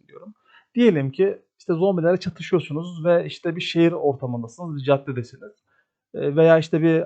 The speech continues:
A V M gibi bir yerdesiniz. Yani yukarınızda bir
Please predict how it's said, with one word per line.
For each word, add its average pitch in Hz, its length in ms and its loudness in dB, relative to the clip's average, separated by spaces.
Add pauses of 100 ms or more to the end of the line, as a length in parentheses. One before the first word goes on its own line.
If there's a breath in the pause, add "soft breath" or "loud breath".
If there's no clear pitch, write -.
A 156 220 4
V 160 100 2
M 156 160 2
gibi 143 200 -2
bir 147 60 0
yerdesiniz. 143 520 0
Yani 123 220 -4
yukarınızda 139 720 -2
bir 147 200 -6